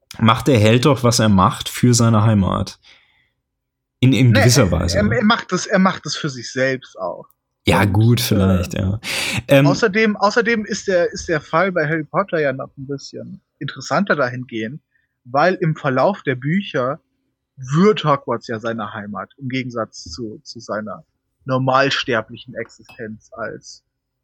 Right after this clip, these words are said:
Speaker 2: Otto Normalbürger.
Speaker 1: <laughs>
Speaker 2: Also das ist ja, das ist ja was, was etabliert wird, dass
Speaker 1: Ja.
Speaker 2: er sich immer auf die Rückkehr nach Hogwarts freut.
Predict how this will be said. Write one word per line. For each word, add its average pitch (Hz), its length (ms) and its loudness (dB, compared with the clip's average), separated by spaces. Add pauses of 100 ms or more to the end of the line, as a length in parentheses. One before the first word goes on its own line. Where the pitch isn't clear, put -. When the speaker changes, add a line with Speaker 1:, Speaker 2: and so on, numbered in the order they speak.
(760)
Speaker 2:
Otto 147 220 -2
Normalbürger. 123 960 -2 (160)
Speaker 1:
<laughs> 98 440 -2 (360)
Speaker 2:
Also 135 180 -6
das 170 180 0
ist - 120 -4
ja, 170 180 4
das 160 160 -2
ist - 20 -8
ja 165 100 0
was, 151 200 0
was 139 100 -12
etabliert 143 640 -4
wird, 107 220 -14 (320)
dass 120 100 -4
Speaker 1:
Ja. 107 120 6
Speaker 2:
er - 60 2
sich 135 160 -12
immer 151 240 2
auf 139 180 -2
die 143 100 -8
Rückkehr 139 460 -2 (100)
nach 131 100 -14 (240)
Hogwarts 139 640 -8
freut. 127 300 -2